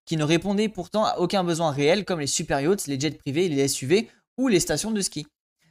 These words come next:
Ce n'est pas en, que des, en étant d'extrême gauche, j'ai la haine pathologique des riches, mais le mode de vie des ultra riches est de loin le plus destructeur pour la planète et vous pouvez le réglementer sans causer de graves préjudices. Allez, je suis d'accord avec cette position, let's go !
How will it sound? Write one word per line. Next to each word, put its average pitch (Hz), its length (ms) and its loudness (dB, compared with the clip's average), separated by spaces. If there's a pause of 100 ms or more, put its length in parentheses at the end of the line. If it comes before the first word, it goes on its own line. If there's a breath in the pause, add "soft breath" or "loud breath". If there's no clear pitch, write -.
(180)
Ce - 120 0
n'est 190 140 6
pas 240 180 6
en, 175 160 4
que 220 260 2 (140)
des, 160 260 2
en 147 300 2
étant 160 240 0
d'extrême 147 340 -2
gauche, 214 300 2
j'ai 139 160 -4
la 139 220 4
haine 180 120 -2
pathologique 156 480 -2
des 131 120 0
riches, 175 260 -2 (220 soft breath)
mais 143 80 0
le 147 80 4
mode 196 200 0
de 190 100 2
vie 196 140 0
des 143 200 -2
ultra 147 240 -2
riches 196 180 -2
est 143 80 -4
de 135 100 0
loin 165 340 -2 (180 loud breath)
le 143 120 -2
plus 143 140 -6
destructeur 185 520 0
pour 156 100 -2
la 139 80 0
planète 151 360 -2
et 143 100 -2
vous 135 160 -8
pouvez 165 280 -2
le 175 100 2
réglementer 151 560 0
sans 226 240 0
causer 190 280 0
de 165 80 2
graves 165 260 0
préjudices. 156 560 -4
Allez, 175 580 4
je 180 60 0
suis - 80 -8
d'accord 143 220 0
avec 160 100 0
cette 156 160 -8
position, 190 520 -4
let's 175 160 -4
go ! 233 460 6